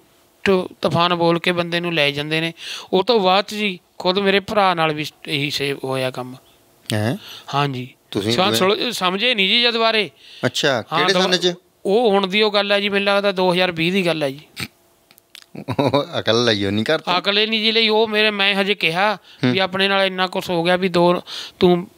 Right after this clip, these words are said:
Speaker 1: ਵੀ ਆਪਾਂ ਫੈਮਿਲੀ ਪਰਿਵਾਰ ਹੈ ਜੀ ਉਹਦਾ ਵੀ, ਵੀ ਚਲੋ ਉਹਦੇ ਤ-, ਚਲਿਆ ਜਾਈਂ ਤੂੰ ਕੈਨੇਡਾ, ਅਮਰੀਕਾ, ਬਥੇਰੇ ਫੈਮਿਲੀ ਵੀ ਹੈਗੇ। ਚਲੋ ਚਾਚਾ ਜੀ ਹੁਣੀ ਉਹਨਾਂ ਨਾਲ ਕਰਕੇ ਗੱਲ ਆਪਾਂ ਕੋਈ ਵਧੀਆ ਤਰੀਕੇ ਨਾਲ ਚਲੇ ਜਾਵਾਂਗੇ।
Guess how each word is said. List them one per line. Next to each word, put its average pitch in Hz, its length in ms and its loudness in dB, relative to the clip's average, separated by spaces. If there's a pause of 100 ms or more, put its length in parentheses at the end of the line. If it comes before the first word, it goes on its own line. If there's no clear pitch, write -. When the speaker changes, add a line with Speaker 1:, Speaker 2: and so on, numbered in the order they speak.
(140)
Speaker 1:
ਵੀ 180 400 -4
ਆਪਾਂ 175 320 0
ਫੈਮਿਲੀ 175 760 -2 (420)
ਪਰਿਵਾਰ 160 400 2
ਹੈ 170 80 2
ਜੀ 165 120 -2
ਉਹਦਾ 185 200 2
ਵੀ, 190 200 -4 (340)
ਵੀ 175 60 2
ਚਲੋ 175 260 2
ਉਹਦੇ 190 180 2
ਤ-, 190 220 -10 (500)
ਚਲਿਆ 165 320 2
ਜਾਈਂ 160 220 0
ਤੂੰ 170 280 -4 (200)
ਕੈਨੇਡਾ, 160 360 -2
ਅਮਰੀਕਾ, 160 380 -2
ਬਥੇਰੇ 160 340 0
ਫੈਮਿਲੀ 170 420 -2 (720)
ਵੀ 156 120 2
ਹੈਗੇ। 175 220 2
ਚਲੋ 196 220 2
ਚਾਚਾ 185 320 0
ਜੀ 185 100 0
ਹੁਣੀ 196 120 0
ਉਹਨਾਂ 190 260 2
ਨਾਲ 196 160 2
ਕਰਕੇ 170 380 -2
ਗੱਲ 170 180 0
ਆਪਾਂ 165 260 0
ਕੋਈ 165 120 -2
ਵਧੀਆ 156 260 0
ਤਰੀਕੇ 170 340 -2
ਨਾਲ 156 160 0
ਚਲੇ 147 280 2
ਜਾਵਾਂਗੇ। 160 420 0